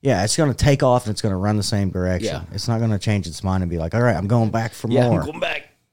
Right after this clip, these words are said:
Speaker 2: It's not, it's not cool out here. I'm going back.
Speaker 1: <laughs>
Speaker 2: Oh, oh. <laughs>
Speaker 1: Yeah, I,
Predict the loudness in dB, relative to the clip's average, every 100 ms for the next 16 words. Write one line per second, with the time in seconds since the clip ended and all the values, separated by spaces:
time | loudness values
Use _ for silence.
0 | _ -10 -8 -8 -10 -10 -8 -6 -2 0
1 | 0 0 0 0 2 2 4 4 4 4
2 | 0 0 0 -2 -2 -4 -6 -8 _ -14
3 | -14 -12 -16 -14 -14 -4 -4 -2 -6 -6
4 | -16 -18 -20 _ -20 -20 -20 -20 -20 _
5 | _ _ _ _ -20 -20 _ _ -20 -8
6 | -2 -2 -2 -6 -4 -2 0